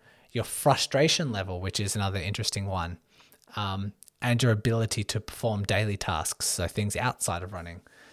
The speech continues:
So just covering some physical yet emotional elements, such as, you know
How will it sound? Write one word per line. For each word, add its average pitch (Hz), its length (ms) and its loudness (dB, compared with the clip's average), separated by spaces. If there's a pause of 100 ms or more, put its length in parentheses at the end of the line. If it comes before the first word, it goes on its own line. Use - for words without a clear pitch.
So 147 140 2
just 160 200 2
covering 139 580 2 (360)
some 101 320 0
physical 165 800 4 (500)
yet 120 480 0 (320)
emotional 117 1040 0 (540)
elements, 127 640 2 (200)
such - 300 -2
as, 104 380 0
you 127 60 -2
know 107 200 0